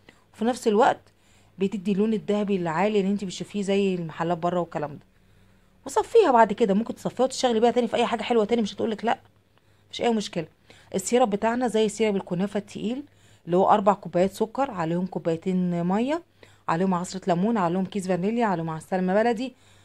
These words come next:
وت-، ويغلوا لحد ما يبقوا تقيل. الس-، الكنافه الجلاش سيرب تقيل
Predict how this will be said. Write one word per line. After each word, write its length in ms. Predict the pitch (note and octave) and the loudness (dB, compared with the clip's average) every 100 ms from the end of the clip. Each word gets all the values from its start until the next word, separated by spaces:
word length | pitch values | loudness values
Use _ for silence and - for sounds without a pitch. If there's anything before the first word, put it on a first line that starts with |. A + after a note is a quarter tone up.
| _ _ | _ _
وت-، 320 | F#3+ G3 - | 4 4 2
ويغلوا 400 | F#3 G3 B3 C#4 | 0 2 2 2
لحد 320 | A#3 F#3+ A3+ G#3 | 0 0 0 2
ما 120 | F#3+ | 2
يبقوا 200 | F#3+ F3+ | 0 -6
تقيل. 340 | - E3 D3 - _ - | -8 -8 -8 -12 _ -20
الس-، 200 | - - | -16 -6
الكنافه 800 | F3+ E3+ E3+ E3+ F3+ G3+ B3 C4 | -4 -2 -2 -2 0 0 0 0
الجلاش 640 | C4 F3 F3+ E3+ G3+ C#4 | -2 -2 -4 -2 2 2
سيرب 540 | - - - G#3+ G#3+ - | -2 -10 0 2 0 -4
تقيل 320 | - D#3 | -10 -8